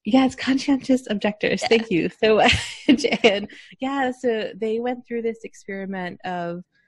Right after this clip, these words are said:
Speaker 1: um, they were fed a very low calorie diet and they became very obsessed with food. And anybody who know, who's been on a diet, like, no, no surprise there. But, um,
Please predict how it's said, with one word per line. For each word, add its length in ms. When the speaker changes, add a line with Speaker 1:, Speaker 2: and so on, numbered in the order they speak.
Speaker 1:
um, 240
they 100
were 180
fed 300
a 80
very 340
low 180
calorie 380
diet 640
and 160
they 140
became 460
very 300
obsessed 420
with 100
food. 400
And 140
anybody 360
who 100
know, 280
who's 120
been 100
on 80
a 80
diet, 300
like, 160
no, 100
no 160
surprise 420
there. 360
But, 200
um, 400